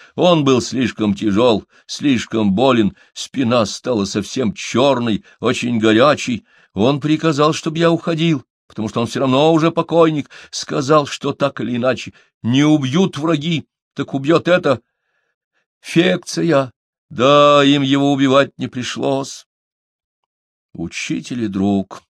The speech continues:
Они всё же его убили. Он стоил больше, чем всё население этой зачуханной планетки.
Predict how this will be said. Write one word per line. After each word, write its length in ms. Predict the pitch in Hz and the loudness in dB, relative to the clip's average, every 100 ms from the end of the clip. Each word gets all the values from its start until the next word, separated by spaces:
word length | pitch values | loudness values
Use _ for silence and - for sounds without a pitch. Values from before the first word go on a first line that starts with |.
| _ _ _ _ _ _ _ _ | _ _ _ _ _ _ _ _
Они 260 | - 82 82 | -10 -6 -6
всё 320 | - - 160 | -6 -4 -4
же 140 | 123 | -4
его 220 | 120 92 90 | -4 -2 -4
убили. 520 | 87 80 95 95 90 - _ _ _ _ _ _ _ _ _ | -4 -2 0 0 -2 -8 _ _ _ _ _ _ _ _ _
Он 180 | - 139 | -8 -8
стоил 800 | 110 - - 104 107 104 92 87 | -8 -12 -4 0 2 2 0 -2
больше, 680 | 82 101 113 117 110 - | -2 0 4 2 0 -4
чем 240 | 101 - 98 | -4 -4 -6
всё 320 | 101 - 165 | -6 -8 -6
население 680 | 151 147 - 131 139 139 139 | -6 -10 -10 -6 -4 -2 -4
этой 140 | 139 | -4
зачуханной 760 | 107 135 - - - - 120 123 | -4 -4 -6 -12 -14 -12 -10 -10
планетки. 580 | - 120 127 - _ | -8 -8 -8 -12 _